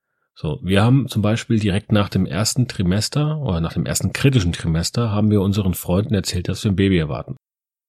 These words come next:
Aus verschiedenen Gegebenheiten wussten es unsere Familie schon früher.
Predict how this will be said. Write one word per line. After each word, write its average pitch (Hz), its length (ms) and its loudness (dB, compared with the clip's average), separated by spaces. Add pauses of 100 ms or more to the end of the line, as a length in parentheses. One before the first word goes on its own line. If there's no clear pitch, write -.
(280)
Aus 90 240 -4
verschiedenen 120 440 4
Gegebenheiten 120 800 2
wussten 107 460 -2
es - 140 -4 (100)
unsere 90 360 -4
Familie 98 340 0
schon - 200 -4
früher. 135 400 2